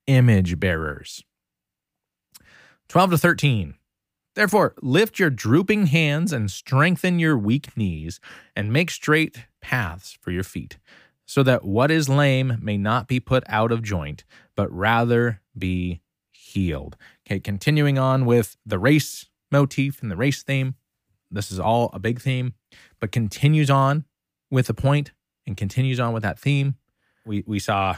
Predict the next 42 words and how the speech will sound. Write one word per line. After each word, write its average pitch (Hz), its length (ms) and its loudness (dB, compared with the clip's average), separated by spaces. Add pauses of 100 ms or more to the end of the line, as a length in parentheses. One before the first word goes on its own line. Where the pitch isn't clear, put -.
(160)
in 101 200 -8
verse 92 320 -8 (480)
one 98 320 0
and 92 180 -4
verse 85 220 -8
eleven, 95 340 -6 (540)
kind 101 180 -6
of 85 60 -8
going 90 240 -6
through 104 160 -6
with 101 80 -2
this. 101 220 -4 (760)
But - 100 -6
anyway, 104 260 -2
verse - 260 -2
one 147 180 0
and 120 180 -4 (420)
verse 147 140 4
eleven, 180 280 4
God 123 180 4
is 117 100 0
training 170 340 2
us. 160 260 0
Verse 110 220 -2
one, 151 360 2 (340)
we 147 120 4
are 143 40 4
to 127 80 -2
put 170 100 4
aside 156 300 2
everything 143 380 2
that 117 100 0
is 98 80 -2
weighing 107 240 0
us 90 80 -6
down 123 240 0
and 85 120 -6
sin 135 200 -2
that's 90 140 -4
holding 85 260 -6
us - 100 -12
back. 151 280 0